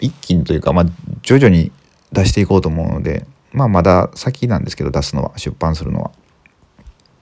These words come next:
またね、あの、出版できればここでもね、お伝えしたいと思うんで、まあ、その、その時はね、まあ、ちょっとでも、ちらっとでも見ていただいたら嬉しいなと思います。はい。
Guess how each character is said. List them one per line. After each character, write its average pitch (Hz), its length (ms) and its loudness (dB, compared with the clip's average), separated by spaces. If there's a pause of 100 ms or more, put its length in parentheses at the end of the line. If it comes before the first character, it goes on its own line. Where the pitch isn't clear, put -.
(220)
ま 98 280 2
た - 140 0
ね、 - 200 -6 (500)
あ - 80 -4
の、 82 40 0
出 82 200 -2
版 90 120 4
で 87 80 4
き 80 60 -4
れ 76 80 0
ば 64 80 -2
こ - 100 -12
こ 87 120 0
で 76 60 0
も - 140 -10
ね、 - 120 -12
お - 80 -8
伝 - 220 -2
え - 20 0
し - 60 -4
た - 80 0
い - 60 -2
と - 100 -8
思 - 120 -8
う - 40 -14
ん - 40 -12
で、 - 360 -12
ま 107 120 2
あ、 - 40 2
そ - 120 -2
の、 120 120 0 (260)
そ - 160 -6
の 147 60 -4
時 165 140 0
は - 80 -2
ね、 - 180 -8
ま - 120 -2
あ、 80 60 -2
ち - 100 -10
ょ - 20 -10
っ - 20 -10
と - 100 -2
で 64 60 -4
も、 82 100 -8
ち - 140 -6
ら 113 80 4
っ - 60 -4
と - 80 -6
で - 60 -4
も - 120 -8
見 95 100 -2
て - 80 -4
い 180 40 0
た - 100 2
だ 80 60 4
い 73 60 0
た - 100 -6
ら - 140 -8 (140)
嬉 90 200 -2
し - 60 -8
い - 60 -10
な - 60 -8
と - 100 -10
思 65 140 -4
い 53 40 -6
ま - 120 -10
す。 - 340 -14 (1400)
は 117 160 0
い。 87 160 0